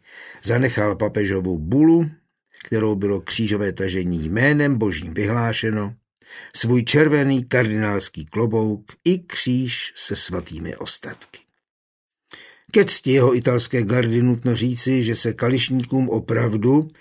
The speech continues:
u vozové hradby pod Riesenbergem postavila, ale proti přesile zkušených válečníků byla bez nejmenších šancí. Během čtvrt hodiny bylo po boji.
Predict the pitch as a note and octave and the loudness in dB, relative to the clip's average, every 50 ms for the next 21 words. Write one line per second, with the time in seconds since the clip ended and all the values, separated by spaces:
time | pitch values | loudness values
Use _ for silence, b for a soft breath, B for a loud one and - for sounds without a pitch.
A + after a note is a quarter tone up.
0 | B B B B B B D3+ C3+ B2 C3+ C#3 A#2+ A#2 C3 A#2 B2 C3 B2+ G#2+ G2+ | B B B B B B 2 4 6 6 6 6 6 6 6 6 4 4 4 4
1 | G#2+ A#2+ B2+ B2 A#2 A#2+ G#2+ C3 C3+ B2 A#2+ A#2 - - G#2+ A2 A#2+ A#2+ A2+ G#2+ | 2 2 2 0 0 0 2 0 0 0 0 -2 -2 0 0 0 2 0 0 0
2 | A#2+ B2+ A#2+ G#2+ A#2 A2+ A#2 - - B2 A#2+ A#2+ A#2+ A2+ D#3 D#3 - - - G#2+ | 0 0 2 2 2 0 -2 -2 -2 -2 0 0 0 0 0 -2 -2 -4 -6 -6
3 | G2 F2+ F#2+ F#2 F2+ F2 F2 - B B B B B B B B B B B A#2+ | -4 -4 -2 -4 -4 -6 -8 -12 B B B B B B B B B B B 0
4 | C3 C#3 B2 D#3 D#3 D#3 - D3+ B2+ - - - F3+ F3 - - F3 C#3+ B2 - | 2 2 4 4 4 4 4 2 0 2 2 2 2 2 2 2 2 4 4 2
5 | - - - F3+ F#3+ - - F#3 E3 D3+ C3 G2+ G#2 A2 A2+ A#2 B2+ C3+ C3 B2 | 0 -2 0 0 2 4 4 4 4 4 2 2 2 2 2 4 4 4 2 2
6 | - - B2+ C3+ C3+ B2+ - - C#3 C#3 C#3 C#3 C3 B2 B2 - _ - A2 G#2+ | -2 -2 0 0 0 -2 -2 0 2 4 4 4 2 2 -2 -6 _ -8 -4 0
7 | A#2 A2+ A2 G#2+ G2 F2 E2+ E2+ C3 C#3 B2 A2 A2 A2 A2+ A2 G#2+ G#2+ G2+ G2 | 0 0 2 0 0 -2 0 2 2 2 2 2 0 -2 -2 -2 -2 -2 -2 -2
8 | F#2+ F#2 F2 E2+ - - F2+ F2 E2+ - - D#2 C#2+ C#2 C2+ - - - E2+ E2 | -4 -4 -6 -6 -8 -10 -10 -10 -8 -8 -8 -8 -8 -10 -12 -14 -14 -14 -16 -18
9 | D#2 _ _ _ _ _ _ _ _ _ _ _ _ _ _ _ _ _ - F2+ | -20 _ _ _ _ _ _ _ _ _ _ _ _ _ _ _ _ _ -2 2
10 | C3+ C3+ B2 G#2 G#2 F2+ E2 - - - - - F#2 F2 F2 - - A#2 A2 A2 | 2 4 4 2 0 -2 -2 -4 -6 -6 -6 -6 -8 -6 -4 -2 -2 -2 0 0
11 | A2+ G#2 G#2 G#2 F2+ D#2 E2+ F2 E2+ E2+ E2+ F2 F2 - - _ _ _ _ - | 0 0 0 -2 -4 -4 -4 -4 -4 -4 -6 -8 -10 -12 -16 _ _ _ _ -6
12 | - - - - - - - - - | -4 -4 -4 -4 -6 -6 -8 -12 -14